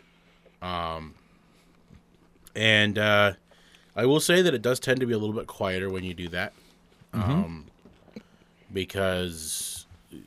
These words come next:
Speaker 1: of the feel, actually. What's funny is that it's because of the feel, it definitely ends up being a bit quieter. But I prefer doing that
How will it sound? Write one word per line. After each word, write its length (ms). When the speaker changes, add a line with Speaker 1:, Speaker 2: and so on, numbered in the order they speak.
Speaker 1:
of 200
the 80
feel, 360
actually. 420
What's 200
funny 280
is 100
that 140
it's 120
because 280
of 100
the 80
feel, 260
it 140
definitely 480
ends 200
up 160
being 280
a 60
bit 180
quieter. 640
But 320
I 160
prefer 880
doing 760
that 400